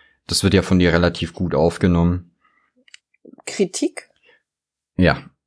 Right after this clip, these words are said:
Speaker 2: Ja, ja, ja, ja, ja.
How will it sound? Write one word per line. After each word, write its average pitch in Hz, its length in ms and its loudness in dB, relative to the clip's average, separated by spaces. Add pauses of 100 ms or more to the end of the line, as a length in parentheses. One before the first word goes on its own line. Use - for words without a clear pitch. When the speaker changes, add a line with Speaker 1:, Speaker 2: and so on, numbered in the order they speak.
(480)
Speaker 2:
Ja, 359 720 0
ja, - 140 -6
ja, - 260 -8
ja, - 200 -12
ja. - 360 -10